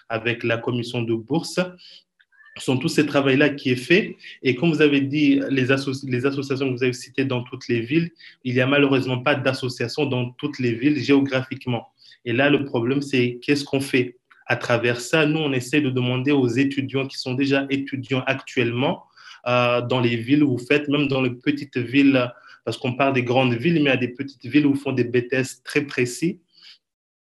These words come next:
Euh, il y a un étudiant qui arrive, euh,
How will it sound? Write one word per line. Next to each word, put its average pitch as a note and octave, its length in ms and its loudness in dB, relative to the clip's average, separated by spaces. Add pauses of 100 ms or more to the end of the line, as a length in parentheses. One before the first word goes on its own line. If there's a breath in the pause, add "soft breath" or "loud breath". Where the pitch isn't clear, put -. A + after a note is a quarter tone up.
(140)
Euh, B2+ 260 4
il B2+ 60 2
y C#3 60 8
a D3+ 40 6
un D3+ 80 6
étudiant C3 480 2
qui B2+ 120 0
arrive, C3 440 0 (480 soft breath)
euh, B2 400 2